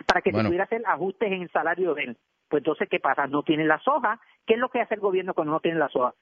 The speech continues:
Speaker 1: Si-, siguen sacando el cheque, porque eso, la nómina tiene que salir. De hecho, las nóminas se trabajan una semana antes, por eso es que después que llegan las hojas,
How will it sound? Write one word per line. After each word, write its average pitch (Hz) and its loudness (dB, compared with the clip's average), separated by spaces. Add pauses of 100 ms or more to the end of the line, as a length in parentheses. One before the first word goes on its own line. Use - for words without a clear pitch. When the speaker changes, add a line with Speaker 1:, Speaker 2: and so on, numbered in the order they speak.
(220)
Speaker 1:
Si-, 180 -2 (100)
siguen 208 4 (640)
sacando 160 2
el 165 -2
cheque, 240 0
porque 160 0
eso, 160 0
la 143 2
nómina 156 -4
tiene 165 0
que 156 -8
salir. 175 -2
De - -2
hecho, 233 -2
las 180 0
nóminas 147 -2
se 180 0
trabajan 185 2
una 180 -4
semana 196 0
antes, 220 -4
por 147 -2
eso 202 -2
es - -16
que 165 0 (260)
después 196 0
que 269 -2
llegan 262 -2
las 262 -4
hojas, 208 -4